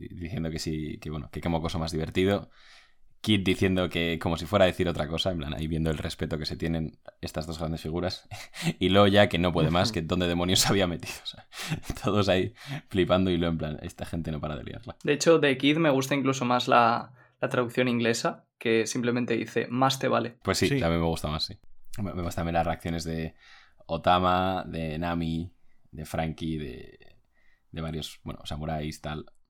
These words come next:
Speaker 1: Y ya vemos que Kaido ha vuelto a activar su forma híbrida. Eh, se lanza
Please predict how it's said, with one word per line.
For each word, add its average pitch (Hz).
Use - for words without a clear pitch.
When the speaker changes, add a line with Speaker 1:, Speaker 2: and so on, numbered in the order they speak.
Speaker 1:
Y 107
ya 98
vemos 92
que 85
Kaido 92
ha 90
vuelto 101
a -
activar 92
su -
forma 87
híbrida. 87
Eh, -
se -
lanza 82